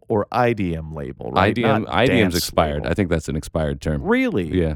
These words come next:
Speaker 1: Square pushers out of a job.
Speaker 2: Yeah, I mean, unless there's a new Boards of Canada album, I don't think we're using I D M
Speaker 1: You know
Speaker 2: right now.
Speaker 1: there's gonna be one in fifteen years.
Speaker 2: Well, I'll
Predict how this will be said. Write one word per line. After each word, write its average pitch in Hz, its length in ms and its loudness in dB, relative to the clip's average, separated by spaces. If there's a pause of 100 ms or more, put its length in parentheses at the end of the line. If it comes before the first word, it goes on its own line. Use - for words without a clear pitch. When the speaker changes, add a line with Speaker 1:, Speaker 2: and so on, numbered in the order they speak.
Speaker 1:
Square 117 320 0
pushers 104 420 -4
out 92 140 0
of 87 100 -8
a 87 40 -10
job. 78 440 -8
Speaker 2:
Yeah, 67 260 2
I 80 40 2
mean, 82 340 2
unless 98 300 0
there's 95 200 2
a 90 40 4
new 90 120 6
Boards 82 280 2
of - 60 -12
Canada 80 280 -2
album, 71 280 -2
I 73 60 -2
don't 73 120 -2
think 76 120 -6
we're 78 100 -2
using 71 260 -2
I 69 100 -2
D 69 80 -4
M 71 60 0
Speaker 1:
You - 80 2
know 113 100 2
Speaker 2:
right 135 60 4
now. 156 60 0
Speaker 1:
there's 127 160 -2
gonna 101 180 -2
be 95 140 -2
one 92 240 -2
in 85 120 -4
fifteen 85 480 -6
years. 85 400 -6
Speaker 2:
Well, 78 140 -2
I'll 80 340 -2